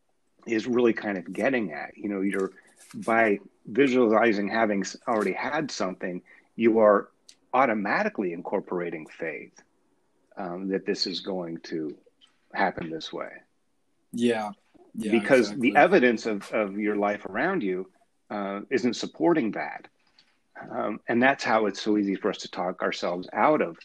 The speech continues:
Speaker 1: something. We don't really believe it all the way. It doesn't really take hold, uh, because we can look at the outer and say, "Well, yes, definitely, this is not, um, you know, I'm not gonna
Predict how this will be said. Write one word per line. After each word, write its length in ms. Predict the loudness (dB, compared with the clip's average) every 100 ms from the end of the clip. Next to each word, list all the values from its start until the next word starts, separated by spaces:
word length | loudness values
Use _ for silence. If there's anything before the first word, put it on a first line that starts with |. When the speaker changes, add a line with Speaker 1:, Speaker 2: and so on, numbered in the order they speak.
| _ _ _ -18
Speaker 1:
something. 420 | -8 -8 -6 -6
We 100 | -4
don't 300 | -4 -4 -2
really 320 | 2 6 6
believe 460 | 4 0 4 4 4
it 120 | 4
all 160 | -2 -4
the 80 |
way. 140 | -6 -6
It 80 | -4
doesn't 260 | -6 -6 -6
really 280 | -2 2 0
take 360 | -2 -8 -10 -12
hold, 540 | -2 2 2 2 -4 -14 -20 -20 -20 _ -16
uh, 220 | -12 -12 -4
because 360 | 0 4 2 4
we 100 | 2
can 240 | 2 2
look 220 | 4 4 0
at 160 | -4 -10 _ _ -14 0
the 160 | 2
outer 500 | 6 6 6 2 -8 -12 _ _ _ _
and 240 | -8 -8
say, 400 | -6 -2 0 -2 -6
"Well, 200 | -6 2
yes, 380 | 4 4 2 -10
definitely, 640 | 2 2 2 -8 -12 -8
this 240 | -6 -4 -6
is 120 | -4
not, 360 | -4 -6 -10 -16 _ -20 _ _ -16
um, 460 | -12 -10 -10 -12 -16 _ _ _ _ _ _ _ _ _ _
you 140 | -10
know, 160 | -8 -8
I'm 120 | -4 -2
not 160 | 0
gonna 200 | -2 -6